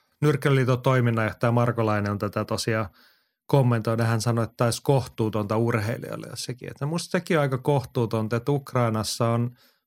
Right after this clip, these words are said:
pommitettu hengiltä sellaisia urheilijoita, jotka on, luultavasti olisi noissa kansainvälisen nyrkkeilyliiton arvokisoissa. Se on heillekin vähän kohtuutonta, että onks tää nyt meidän taakkamme täällä sit vähän kohtuutonta, että jos just nyt tänä vuonna ei sit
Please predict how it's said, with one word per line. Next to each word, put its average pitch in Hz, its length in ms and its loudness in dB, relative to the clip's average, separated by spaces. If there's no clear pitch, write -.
pommitettu 135 640 2
hengiltä 120 600 2
sellaisia 107 400 0
urheilijoita, 104 720 -4
jotka 110 460 -4
on, 107 100 -6
luultavasti 127 560 -2
olisi 113 300 -2
noissa 104 320 -6
kansainvälisen 107 600 -2
nyrkkeilyliiton 107 640 -4
arvokisoissa. - 800 -6
Se 277 60 -8
on 165 120 2
heillekin 185 420 0
vähän 139 200 2
kohtuutonta, 110 760 -2
että 117 140 -4
onks 143 180 -6
tää 190 120 0
nyt 185 160 -4
meidän 165 400 2
taakkamme 139 600 2
täällä 120 320 2
sit 123 220 -4
vähän 127 180 2
kohtuutonta, 101 760 -2
että 98 140 -6
jos - 200 -4
just 120 240 -2
nyt 120 180 -8
tänä 120 260 2
vuonna 90 300 -10
ei 117 120 -6
sit - 160 -8